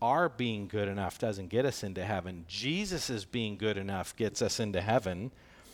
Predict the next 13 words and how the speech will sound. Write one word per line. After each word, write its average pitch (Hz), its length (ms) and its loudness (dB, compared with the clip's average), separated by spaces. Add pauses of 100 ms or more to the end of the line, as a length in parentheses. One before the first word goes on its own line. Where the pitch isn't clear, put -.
(300)
But 147 220 2
look 240 220 0
what 285 100 0
it 269 120 0
says 165 420 4
in 170 100 2
Ephesians 143 640 -4
two, 139 380 -2
verse 120 440 -2
ten. 180 600 -2 (1200)
It 151 140 8
says 147 300 10
this, 147 640 8